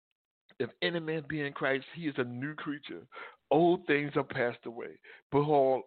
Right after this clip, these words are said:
all things become new." We are, we are new. If any man be in Christ, you know, it said, "Be in Christ." You know, and that means that you will have that, that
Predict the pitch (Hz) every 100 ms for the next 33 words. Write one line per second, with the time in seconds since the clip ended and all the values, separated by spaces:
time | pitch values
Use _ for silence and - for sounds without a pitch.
0 | - 170 190 180 185 139 143 143 - -
1 | - 170 170 175 165 170 165 147 202 226
2 | 208 202 202 277 285 254 294 339 240 117
3 | - - _ 180 - 233 240 233 240 202
4 | 190 - 226 202 196 _ - 226 226 190
5 | 233 247 107 104 - - - - - -
6 | 180 185 185 175 - - - - 196 196
7 | 135 214 202 - 220 208 190 - - -
8 | - - - - _ 165 147 165 165 165
9 | 170 - - - 170 196 196 202 180 170
10 | - 196 180 170 185 160 - 165 156 175